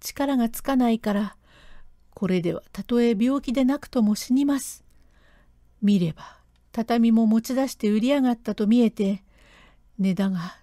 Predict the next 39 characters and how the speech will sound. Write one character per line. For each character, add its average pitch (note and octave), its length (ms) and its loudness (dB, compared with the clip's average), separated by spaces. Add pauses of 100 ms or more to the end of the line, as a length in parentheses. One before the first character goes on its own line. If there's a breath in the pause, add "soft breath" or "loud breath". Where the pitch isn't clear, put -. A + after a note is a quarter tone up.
(180)
と A3+ 120 -8
こ B3 140 0
ろ B3 140 2
ど A#3+ 120 0
こ G3 120 -2
ろ F#3+ 80 -2
剥 G#3+ 180 -4
が B3 100 0
れ A3+ 120 0
て、 F#3 300 -8 (1200)
「ま G3 280 -2
あ、 - 140 -18 (220)
縁 B3 240 4
の G3+ 100 4
下 - 240 -4
か G#3 120 -2
ら E3+ 260 -6 (160)
草 - 240 -6
が C4+ 120 0
出 B3 140 0
て A#3+ 100 -2
い G#3+ 140 2
る G#3 100 -2
ぜ。 F#3+ 260 -6 (960 soft breath)
実 F#3+ 400 -6
に E3+ 160 -2
ど A#3+ 220 2
う A3 40 2
も G3 120 0
ひ A3+ 160 -4
ど D4 160 2
い D#4+ 40 0
じ C#4+ 120 -2
ゃ B3+ 40 2
な B3+ 140 4
い B3 100 -2
か。 A3+ 360 -6 (580)
え F#3+ 520 -2
え、 A3 60 -12